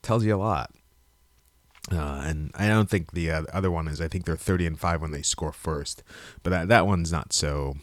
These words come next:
hot for me. Um, but, uh, anyway, let's, uh, go back. Uh, the Dodgers were in town, and I was shocked. Well, uh, Tuesday's game was rained out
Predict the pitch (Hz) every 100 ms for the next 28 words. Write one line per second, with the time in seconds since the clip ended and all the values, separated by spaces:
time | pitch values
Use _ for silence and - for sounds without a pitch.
0 | - 71 - - 67 67 67 - _ 80
1 | 78 76 76 71 - _ - - - -
2 | - - 71 64 67 - 127 87 78 80
3 | - _ - _ _ _ _ _ _ _
4 | _ _ - 98 101 - 98 92 90 92
5 | 90 101 113 - - - - 87 85 82
6 | 82 78 87 98 110 92 76 76 71 73
7 | - 80 78 82 76 69 69 - - 80
8 | 76 - - - - - 98 76 92 87
9 | 80 - - - 147 123 95 90 92 82
10 | 82 80 85 85 80 78 76